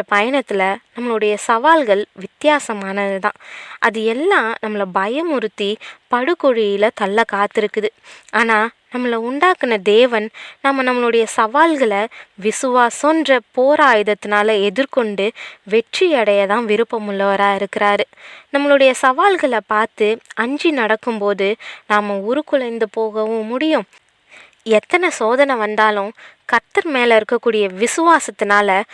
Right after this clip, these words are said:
தைரியத்தோட அதை எதிர்கொள்ளும் போது அந்த சவால்களால நாம உருவாகவும் முடியும்.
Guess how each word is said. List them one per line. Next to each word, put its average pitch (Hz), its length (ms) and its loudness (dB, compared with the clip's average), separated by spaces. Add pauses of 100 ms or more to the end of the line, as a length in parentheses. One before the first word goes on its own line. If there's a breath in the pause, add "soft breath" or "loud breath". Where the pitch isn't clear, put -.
(300 loud breath)
தைரியத்தோட 226 1000 0 (120)
அதை 208 340 0
எதிர்கொள்ளும் 226 540 0
போது 202 360 -2 (260 loud breath)
அந்த 208 300 0 (100)
சவால்களால 214 960 2
நாம 196 280 -6
உருவாகவும் 214 840 -2
முடியும். 202 420 -6